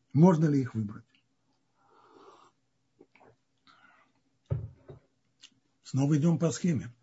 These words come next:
Смесь есть, да. Один вид или несколько видов? Один вид. Если псолит, со всей откровенностью надо признаться, псолит есть.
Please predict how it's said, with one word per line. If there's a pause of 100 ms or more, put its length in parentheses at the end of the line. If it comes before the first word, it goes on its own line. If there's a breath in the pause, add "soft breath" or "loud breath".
(100)
Смесь
есть,
да. (1700)
Один
вид
или
несколько
видов? (340)
Один
вид. (960 loud breath)
Если
псолит, (840)
со
всей
откровенностью
надо
признаться,
псолит (380)
есть.